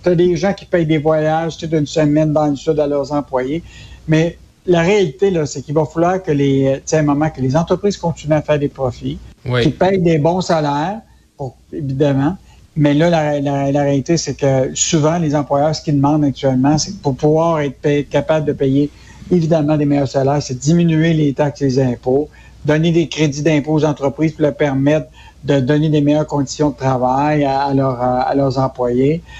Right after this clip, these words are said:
Speaker 1: Euh, évidemment, on le sait, là, l'immigration est un grand enjeu au Québec, là.
Speaker 2: Mhm.
Speaker 1: Tu sais, les travailleurs immigrants, on veut en avoir plus, qui parlent le français.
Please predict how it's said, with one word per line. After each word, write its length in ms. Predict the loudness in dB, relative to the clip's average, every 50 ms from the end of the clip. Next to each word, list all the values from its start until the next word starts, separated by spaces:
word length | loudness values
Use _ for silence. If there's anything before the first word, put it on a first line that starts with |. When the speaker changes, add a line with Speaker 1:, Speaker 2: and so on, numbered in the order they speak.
| -20 -16 -4 -2
Speaker 1:
Euh, 180 | 0 2 2 2 2
évidemment, 480 | 2 2 2 2 2 2 2 0 0 0
on 60 | 0 0
le 40 | -2
sait, 280 | -4 -2 -2 0 0
là, 240 | 2 0 0 -2 -4 -6 -10 -4
l'immigration 600 | 0 2 2 2 2 2 0 -2 -4 -4 -4 -4
est 120 | -2 -2
un 140 | -2 -2 -2 -2
grand 280 | 0 0 0 0 2
enjeu 300 | 0 0 0 0 0 -2
au 60 | -2
Québec, 420 | 0 -2 -2 0 0 0 -2 0 0
là. 120 | -2 -2 0
Speaker 2:
Mhm. 280 | 0 0 2 2 0 0
Speaker 1:
Tu 40 | 0
sais, 100 | 2 0
les 100 | 0 2
travailleurs 440 | 2 0 2 2 0 0 0 0 0
immigrants, 460 | 0 -2 -2 -2 0 0 0 -2 -2
on 40 | -2 -2
veut 100 | -2 -2 0 0 0
en 40 | 0
avoir 300 | 0 0 0 0 -2 -4 -6
plus, 400 | -2 0 2 2 2 0 -4 -10
qui 80 | -8 -2
parlent 220 | -2 0 0 0
le 80 | -2 -4
français. 640 | -4 -4 -4 -4 -4 -4 -2 0 0 0 0 -2